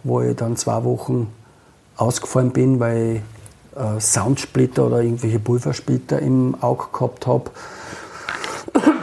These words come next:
Also da ist sehr viel zusammengekommen. Hab aber doch trotzdem relativ viele Spiele, äh, in Spanien machen können, vor allem gegen Real Madrid.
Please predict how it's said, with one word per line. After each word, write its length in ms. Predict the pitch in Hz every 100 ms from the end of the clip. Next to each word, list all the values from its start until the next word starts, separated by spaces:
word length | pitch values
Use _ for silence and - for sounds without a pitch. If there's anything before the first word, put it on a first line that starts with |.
| 170 180 - -
Also 240 | 147 151
da 180 | 143 147
ist 160 | 143
sehr 160 | - 147
viel 280 | - 156 143
zusammengekommen. 840 | - 123 156 156 143 147 156 151 - _ _ _ _ _ -
Hab 180 | - 151
aber 180 | 156 151
doch 280 | 147 156 -
trotzdem 360 | - 147 - 143
relativ 500 | 127 139 147 147 131
viele 380 | - 147 151 139
Spiele, 460 | - 135 143 139 - - _ _ _ _ _ _ _ - - -
äh, 520 | 123 123 120 120 120 110 - - _ _ _ _ - _ _ _
in 100 | 127
Spanien 640 | - 117 120 123 127 113 - - - - - -
machen 340 | 123 - 143
können, 260 | - 127 127
vor 160 | 127
allem 120 | 123
gegen 200 | 127 123
Real 260 | 120 110 113
Madrid. 600 | 123 120 123 135 - -